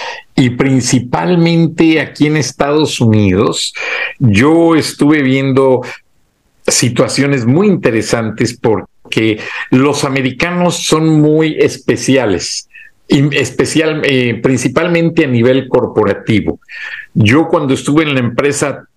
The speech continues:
Turner Broadcasting System, Time Warner, dueños de T N T, Cartoon Network, C N N, ellos, eh,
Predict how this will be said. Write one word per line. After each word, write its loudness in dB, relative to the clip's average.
Turner 0
Broadcasting -2
System, -2
Time -2
Warner, 0
dueños 0
de 0
T -2
N -2
T, -2
Cartoon 0
Network, 0
C -2
N -2
N, -2
ellos, 0
eh, -2